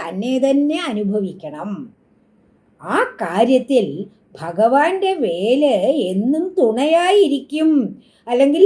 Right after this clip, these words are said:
ഇരിക്കണം എന്ന് ഭഗവാനോട് പ്രാർത്ഥിക്കണം. ഭക്തജനങ്ങളുടെ ആത്മാക്കൾക്ക് ഇങ്ങനെ കാരുണ്യം ചൊരിഞ്ഞുകൊണ്ടിരിക്കുന്ന, ഇങ്ങനെ സംരക്ഷണം നൽകിക്കൊണ്ടിരിക്കുന്ന വേലേ എന്ന് ഭക്തിയോടുകൂടി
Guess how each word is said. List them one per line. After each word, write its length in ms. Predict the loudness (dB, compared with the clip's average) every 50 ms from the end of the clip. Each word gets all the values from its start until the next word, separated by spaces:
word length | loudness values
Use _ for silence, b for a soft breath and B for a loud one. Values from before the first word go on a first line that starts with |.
| 6 6
ഇരിക്കണം 600 | 4 0 0 -2 -2 0 2 2 2 2 0 0 0 0 0 0
എന്ന് 180 | 0 -2 -2 -6 -6 -6 -8
ഭഗവാനോട് 720 | -4 0 0 2 4 4 4 2 2 2 4 4 4 4 2 -2 -4
പ്രാർത്ഥിക്കണം. 840 | -8 -6 -6 -6 -6 -6 -8 -10 -8 -4 -2 -2 -2 -2 -2 -6 -8 -10 _ 0 2
ഭക്തജനങ്ങളുടെ 1000 | 2 0 0 0 0 2 4 4 4 4 4 4 2 0 0 0 0 0 2 0 0 0 -2 -2
ആത്മാക്കൾക്ക് 840 | -4 -4 -4 -2 -2 -2 -2 -2 0 2 2 2 2 0 0 2 2 2 2 0 -2 -2 -2 -4 B B B B B B B -4
ഇങ്ങനെ 260 | 0 0 2 2 0 -2 -4
കാരുണ്യം 680 | -4 -4 0 2 2 2 2 2 2 0 0 -2 -2 -4 0 4
ചൊരിഞ്ഞുകൊണ്ടിരിക്കുന്ന, 1040 | 6 6 6 6 2 0 0 2 2 2 2 2 0 -2 -4 -6 -8 -8 -8 -8 -6 -4 -4 -2 -2
ഇങ്ങനെ 280 | 0 0 0 0 0 -2 -4 -6
സംരക്ഷണം 680 | -4 -2 0 0 0 0 0 0 0 0 0 0 -2 -2 -4 -2
നൽകിക്കൊണ്ടിരിക്കുന്ന 1200 | -4 -2 -2 -2 -2 0 2 2 2 2 2 -2 -4 -6 -6 -6 -8 -6 -6 -4 -4 -4 -4 -4 -2 -2 0 -2 -2 -4 -8 b b b b b -4
വേലേ 800 | -2 0 2 2 2 4 4 4 2 2 0 0 0 2 2 2 0 0 -4 -6 -10 -16 _ _ -8 -4 -4 -2
എന്ന് 240 | -2 -2 -4 -6 -6 -4 -4 -4 -4 -4
ഭക്തിയോടുകൂടി 1000 | -6 -6 -4 -2 2 4 4 4 4 4 2 0 0 0 0 0 2 2 2